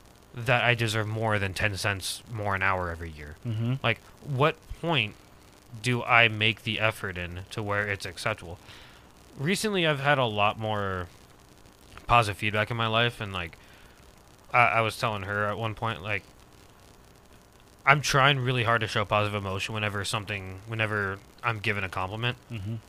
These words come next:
Speaker 1: And I think I'm doing a lot better with it now, but I, it's, it's still, like, a point of contention for me where, like, I think that when someone says, "Hey, good job," it's supposed to be sarcastic or it's a lie.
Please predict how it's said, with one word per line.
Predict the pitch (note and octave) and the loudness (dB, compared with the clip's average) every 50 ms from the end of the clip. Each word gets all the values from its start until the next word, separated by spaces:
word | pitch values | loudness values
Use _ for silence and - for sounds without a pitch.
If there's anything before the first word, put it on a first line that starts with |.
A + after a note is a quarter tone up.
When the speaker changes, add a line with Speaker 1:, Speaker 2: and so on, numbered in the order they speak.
| - - - - - - - - - - - | -20 -20 -20 -20 -20 -20 -20 -20 -12 -6 0
Speaker 1:
And | D3+ D3+ | 4 6
I | D#3+ D#3+ | 6 6
think | C#3 B2+ G#3+ F#3+ | 4 2 0 0
I'm | F3+ D3+ | 0 0
doing | C#3 D3 C#3 B2 | 0 0 0 0
a | A#2 | 0
lot | G#2+ G#2+ G#2+ G#2 G2 G2+ | 2 2 2 0 0 0
better | A2 G#2+ G#2+ G#2 G2 | 0 0 0 -2 -2
with | F#2+ G2+ G2 - - | -4 -4 -4 -4 -6
it | F#2+ E2+ F#2 | -10 -10 -10
now, | F#2 F2+ F2 G2 G#2+ A#2+ B2 B2 - | -8 -6 -4 -4 -4 -4 -6 -4 0
but | B2 A2 G#2 | 0 2 4
I, | G#2+ A2+ A#2 A2 A2 - | 6 6 6 4 2 2
it's, | C3 A#2+ B2 - - - - - - - - - - - - - - - - - - - - - - - - - - - - - - - - - - - - - | 0 0 2 0 -2 -2 -2 -4 -8 -14 -20 -20 -20 -20 -20 -20 -20 -20 -20 -20 -20 -20 -20 -20 -20 -20 -20 -20 -20 -20 -20 -20 -20 -20 -20 -20 -20 -8 -4 -2
it's | C3+ - | 0 2
still, | - - - - - D3+ D3+ D3+ | 2 0 0 2 2 4 4 4
like, | C#3+ C#3 C3 B2+ | 4 4 2 2
a | A2+ G#2 | 0 -2
point | - - B2 A#2+ A#2 | -2 -2 0 0 0
of | G#2+ | 0
contention | - G#2 F#2 - - G#2 G2+ F#2+ - F#2+ F#2 | -2 -4 -6 -2 -2 -2 0 0 -2 -4 -4
for | F2 - F#2+ | -6 -8 -8
me | F2 E2+ F2 F2 | -8 -8 -8 -8
where, | F2+ F2+ F2+ F2+ | -6 -4 -4 -4
like, | F2+ F2 F2 - - - - - - - - - - - - - - - - - - - - - - - - | -4 -4 -6 -10 -14 -20 -20 -20 -20 -20 -20 -20 -20 -20 -20 -20 -20 -20 -20 -20 -20 -20 -20 -20 -2 4 6
I | C3+ C3+ | 6 6
think | - - - D#3 D3+ D3 C3+ | 4 2 0 0 0 2 4
that | - C#3+ C3 | 4 4 4
when | B2+ B2 | 4 2
someone | A#2+ - B2+ A#2+ A#2+ A#2 | 0 0 0 0 -2 -2
says, | - B2 A#2 G2 - | -2 -2 -2 0 2
"Hey, | A#2+ B2+ G2+ F2 - | 4 4 4 2 0
good | B2 A2 G2 | -2 -2 0
job," | F#2+ G#2 G2 G#2 A2+ A#2 - - | 0 2 4 4 4 4 2 -2
it's | C3 A#2+ - | -4 -4 -4
supposed | - A2+ - A#2 A#2 A2 A2+ | -4 -4 -2 -2 -2 -2 -2
to | A2 | -4
be | A2+ G2+ | -4 -4
sarcastic | - G#2+ F#2+ - G#2 G2+ G2+ G2 - A2+ - | -4 -4 -2 0 0 0 0 0 -2 -4 -4
or | A2 G2+ | -2 -2
it's | F#2+ F#2+ - | -2 -4 -6
a | F#2 | -8
lie. | F2+ F2 E2+ D#2 D2+ D#2+ D#2 | -8 -8 -8 -8 -8 -8 -10